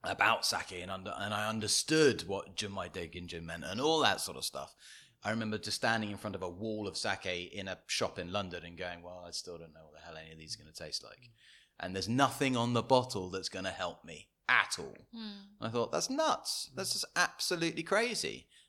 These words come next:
Speaker 1: There's no, you know, because by that point I'd realized that even within the Junmai Daiginjo category, there's massive variety,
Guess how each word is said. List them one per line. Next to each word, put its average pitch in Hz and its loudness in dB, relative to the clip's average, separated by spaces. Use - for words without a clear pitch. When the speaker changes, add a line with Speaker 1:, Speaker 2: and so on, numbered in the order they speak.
Speaker 1:
There's 135 2
no, 151 6
you 143 -2
know, 127 6
because 120 0
by 127 10
that 139 6
point 117 2
I'd 107 0
realized 120 4
that 101 -2
even 107 -2
within 107 -2
the 104 0
Junmai 104 -2
Daiginjo 101 -4
category, 120 -2
there's 131 -2
massive 165 4
variety, 147 0